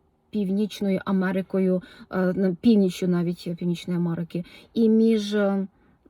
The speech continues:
е, між Південною Америкою, там, де Чилі, там також величезні проходять такі артерії, це зв'язки з місця сили між собою. Воно йде по всій планеті. Ось. І, е, звичайно, вони думали, що переб'ють і все.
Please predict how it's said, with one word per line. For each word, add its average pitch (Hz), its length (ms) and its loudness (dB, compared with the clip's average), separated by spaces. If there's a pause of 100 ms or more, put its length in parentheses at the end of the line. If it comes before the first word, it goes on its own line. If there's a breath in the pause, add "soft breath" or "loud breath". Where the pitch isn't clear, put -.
е, 196 340 -4 (420 soft breath)
між 208 180 0
Південною 214 520 2
Америкою, 196 380 -2
там, 180 140 0
де 175 100 -2
Чилі, 233 480 2 (200 loud breath)
там 214 120 0
також 220 240 0
величезні 208 520 2
проходять 180 420 -4
такі - 200 -4
артерії, 202 560 -2 (220 loud breath)
це 220 100 0
зв'язки 208 540 2
з 190 200 0
місця 196 500 0
сили 208 320 2
між 185 140 0
собою. 180 720 0 (320 loud breath)
Воно 247 200 4
йде 220 160 6
по 196 100 -6
всій 196 220 -6
планеті. 185 600 -2 (920 soft breath)
Ось. 170 280 -6
І, 254 480 0 (140)
е, 196 240 0
звичайно, 277 500 2
вони 220 160 4
думали, 220 240 2
що 220 140 -8
переб'ють 208 440 2
і - 20 -2
все. 202 280 -2